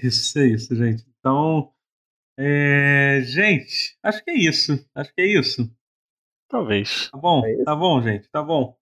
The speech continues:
Speaker 2: Bom.
Speaker 1: É, então é isso, gente. Com, com essa discussão se o Rojo, o da beleza do Rojo, esse personagem tão
Speaker 3: O Rojo
Speaker 1: querido
Speaker 3: é, é mais
Speaker 1: do
Speaker 3: feio.
Speaker 1: mundo, do mundo da, da, da história do Final Fa-, do Final Fantasy sete, a gente
Speaker 3: Você tem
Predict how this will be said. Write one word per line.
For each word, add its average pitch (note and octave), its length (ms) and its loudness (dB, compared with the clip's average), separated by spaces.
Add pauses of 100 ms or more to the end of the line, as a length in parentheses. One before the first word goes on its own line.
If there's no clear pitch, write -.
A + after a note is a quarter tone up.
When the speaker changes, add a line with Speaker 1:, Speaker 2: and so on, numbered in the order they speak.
Speaker 2:
Bom. G#2 280 -6 (120)
Speaker 1:
É, C#3 480 2
então A#3+ 220 0
é B3+ 80 4
isso, D#3 200 2
gente. D3+ 200 0
Com, F3 120 -4
com - 120 -2
essa G3+ 240 0
discussão E3 460 -2
se - 120 -2
o D3 60 0
Rojo, C3 500 0 (240)
o C3 60 -14
da C3+ 140 0
beleza C#3+ 560 2
do C3 140 -4
Rojo, C3 340 2
esse B2+ 140 -2
personagem C3 520 -2
tão D#3 280 -2
Speaker 3:
O D#3+ 220 4
Rojo D3+ 220 2
Speaker 1:
querido C#3+ 260 0
Speaker 3:
é, D3 140 -6
é C3 40 -4
mais C#3 260 2
Speaker 1:
do C#3+ 40 0
Speaker 3:
feio. C#3+ 140 6
Speaker 1:
mundo, C#3 260 2 (200)
do D#3+ 80 4
mundo C#3+ 320 2
da, C#3+ 200 2
da, C3+ 200 2
da C3 280 -2
história D3+ 440 0
do C3+ 100 -6
Final D3 400 0
Fa-, C#3+ 160 -4 (320)
do C3+ 140 -8
Final D3+ 380 -2
Fantasy - 300 0
sete, - 460 -2 (420)
a D3 100 0
gente C3 80 2
Speaker 3:
Você D3+ 180 4
tem E3+ 40 2